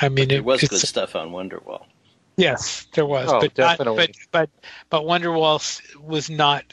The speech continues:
Speaker 1: uh, All
Speaker 2: Not
Speaker 1: Things Must
Speaker 2: songs,
Speaker 1: Pass.
Speaker 2: yeah.
Speaker 1: Right.
Speaker 2: Um,
Speaker 3: Right.
Speaker 2: yeah, and, you know, and we hadn't at that time heard all of those outtakes from Let It Be, so we didn't know how many songs George had sort of routine during those sessions,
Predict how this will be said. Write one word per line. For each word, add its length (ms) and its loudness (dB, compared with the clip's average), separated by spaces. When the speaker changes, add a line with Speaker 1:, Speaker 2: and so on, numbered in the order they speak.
Speaker 1:
uh, 260 0
All 120 0
Speaker 2:
Not 100 -4
Speaker 1:
Things 120 -10
Must 100 -6
Speaker 2:
songs, 260 -8
Speaker 1:
Pass. 460 -4
Speaker 2:
yeah. 300 -12
Speaker 1:
Right. 180 -4
Speaker 2:
Um, 280 -8
Speaker 3:
Right. 300 2
Speaker 2:
yeah, 200 2
and, 240 -2
you 80 2
know, 180 2
and 140 0
we 100 0
hadn't 500 -2
at 160 -4
that 280 -2
time 480 -2
heard 640 2
all 220 4
of 100 0
those 220 0
outtakes 520 -2
from 160 -4
Let 200 0
It 160 -4
Be, 220 0
so 200 -2
we 140 -2
didn't 340 -6
know 500 2
how 200 -2
many 220 0
songs 440 0
George 460 -2
had 300 -6
sort 300 -4
of 260 -8
routine 640 0
during 360 -2
those 200 -6
sessions, 760 -4